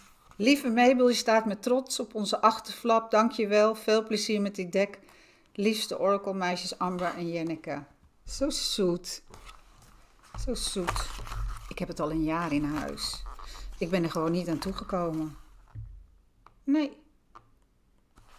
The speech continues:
Nee, hij staat er niet in. Heel bijzonder. Nou, ik ga het aan haar vragen. Ik ga een nieuwe kaart voor jullie trekken.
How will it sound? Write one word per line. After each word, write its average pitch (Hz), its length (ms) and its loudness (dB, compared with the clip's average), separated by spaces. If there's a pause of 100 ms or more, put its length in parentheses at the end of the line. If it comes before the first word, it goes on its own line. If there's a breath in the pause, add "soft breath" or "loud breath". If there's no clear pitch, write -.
(640)
Nee, 277 220 2 (220)
hij 233 140 -2
staat 233 320 2
er 208 100 2
niet 262 260 6
in. 247 460 2 (1400)
Heel 381 260 2
bijzonder. 175 500 0
Nou, 233 140 2
ik 277 100 -4
ga - 100 0
het 262 140 2
aan 226 120 2
haar 196 160 0
vragen. - 480 -2 (600 loud breath)
Ik 285 140 6
ga 247 160 2
een 233 180 8
nieuwe 247 280 8
kaart - 300 -6
voor 160 120 -8
jullie 156 180 -6
trekken. - 520 -6